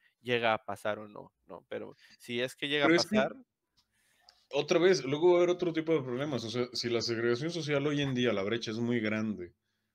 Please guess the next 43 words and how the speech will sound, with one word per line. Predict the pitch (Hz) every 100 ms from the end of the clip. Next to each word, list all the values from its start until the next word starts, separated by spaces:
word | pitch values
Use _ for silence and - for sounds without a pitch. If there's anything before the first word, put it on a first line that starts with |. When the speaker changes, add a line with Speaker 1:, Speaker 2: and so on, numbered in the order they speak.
| _
Speaker 2:
vamos | 104 120 135 160
en | 143
el | 113 107
camino | 104 104 113 123
a | 107
aumentarla | 95 92 92 113 120 107
en | 95
vez | 98
de | 104
disminuirla. | 95 90 92 92 107 110 - - - - _
Porque | 120 117 127
hasta, | - 135
incluso | 127 135 143 175
tú | 160
lo | 160
habías | 151
mencionado | 151 147 139 131
hace | 139 120
rato, | 123 117 107 98 -
Miguel, | 110 107 104 - _ _ _ _ -
la | 120 127
parte | - 147 151
de | 214
las | 165 135
oportunidades | 117 117 - 117 113 117 139 156 120 120 -
que | -
tú | 107 139
puedas | 160 151
estar | - 147
interactuando | 156 117 - 123 123 104 _
con | 107 101
personas | 101 104 139 131
de | 117
todo | 131 131
el |
mundo, | 120 127 123 104 117 _ - _
ya | 123
sea | 123 160
Speaker 1:
Ujú. |
Speaker 2:
laboralmente, | 127 117 135 135 131 131 120
negocios, | 107 107 131 135 135 160 -
te | 127
abre | 123 143 151 147